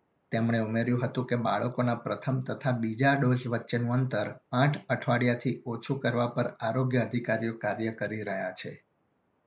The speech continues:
વિક્ટોરિયાના શિક્ષણ મંત્રી તથા ડેપ્યુટી પ્રીમિયરે બાળકોના શાળામાં ફરીથી એક વખત આવવાને આવકાર્યો છે,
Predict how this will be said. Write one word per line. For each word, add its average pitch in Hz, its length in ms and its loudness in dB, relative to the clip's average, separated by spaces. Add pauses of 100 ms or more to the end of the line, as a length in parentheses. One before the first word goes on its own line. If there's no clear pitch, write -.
(220)
વિક્ટોરિયાના 156 540 4
શિક્ષણ 143 440 0
મંત્રી 135 400 2
તથા 127 300 0
ડેપ્યુટી 123 520 0
પ્રીમિયરે 120 460 0
બાળકોના 127 640 0
શાળામાં 123 540 0
ફરીથી 127 440 -2
એક - 200 -2
વખત - 400 -4
આવવાને 113 640 0 (180)
આવકાર્યો 110 580 -2
છે, - 320 -8